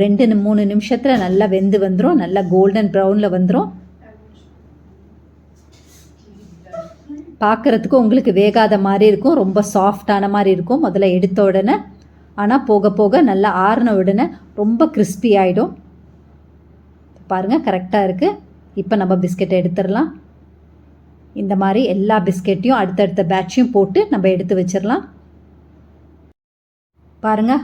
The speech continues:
அருமையான பேக்கரி ஸ்டைல் பிஸ்கெட் ரெடி ஆயிடுச்சு. இந்த ரெசிபியை சமைச்சு பார்த்துட்டு எப்படி இருக்குன்னு கமெண்ட் பண்ணுங்க.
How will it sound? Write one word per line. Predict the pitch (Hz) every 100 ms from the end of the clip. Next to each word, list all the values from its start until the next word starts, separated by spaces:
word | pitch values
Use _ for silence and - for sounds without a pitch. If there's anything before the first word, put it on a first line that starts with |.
| - 185
அருமையான | 214 240 233 202 196 226 269 170
பேக்கரி | 208 - 294 240 -
ஸ்டைல் | 208 202 240 196
பிஸ்கெட் | 175 180 - 220 175
ரெடி | 190 202 196
ஆயிடுச்சு. | 185 180 185 190 185 - - 214
இந்த | 196 190
ரெசிபியை | 196 202 254 196
சமைச்சு | 208 196 208 -
பார்த்துட்டு | 202 190 185 202 196 196 202
எப்படி | 202 254
இருக்குன்னு | 185 185 208 -
கமெண்ட் | 196 196 233 -
பண்ணுங்க. | 180 180